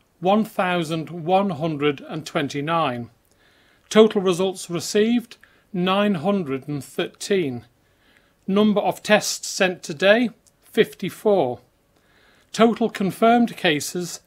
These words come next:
sixty. Total confirmed new cases since ten A M this morning, nil. Number of current hospital admissions, three.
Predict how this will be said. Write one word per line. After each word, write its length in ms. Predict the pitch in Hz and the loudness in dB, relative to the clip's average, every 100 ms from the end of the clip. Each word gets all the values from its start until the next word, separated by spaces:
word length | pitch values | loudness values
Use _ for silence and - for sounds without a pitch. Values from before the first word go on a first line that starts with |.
| _ _ | _ _
sixty. 720 | _ - 269 - - - 139 131 _ _ _ _ _ _ _ _ _ _ _ | _ -4 -4 -4 -10 -8 -8 -8 _ _ _ _ _ _ _ _ _ _ _
Total 320 | 220 220 214 | 2 2 0
confirmed 720 | - 202 - 220 214 208 160 | -2 -4 2 4 4 2 -2
new 220 | 180 269 | 2 2
cases 520 | 254 185 160 147 185 160 | 2 0 0 0 -6 -8
since 320 | - 180 147 | -6 -8 -8
ten 280 | - 180 185 | -4 -2 0
A 120 | 170 | 0
M 200 | 160 156 | 0 -2
this 240 | 151 - | -6 -4
morning, 500 | 202 214 202 123 127 - _ _ | -2 0 0 -4 -8 -12 _ _
nil. 500 | 160 175 160 127 117 _ _ _ _ _ _ _ _ | -2 0 0 -2 -10 _ _ _ _ _ _ _ _
Number 320 | 190 220 220 | 4 4 6
of 160 | 208 - | 4 2
current 400 | - 233 208 175 | 0 2 2 0
hospital 480 | - 208 - 202 180 | 0 -2 0 -4 -4
admissions, 720 | 165 202 208 147 127 131 - _ _ _ | -2 -2 -2 -4 -6 -6 -10 _ _ _
three. 560 | _ _ 196 185 147 117 | _ _ 0 2 0 -2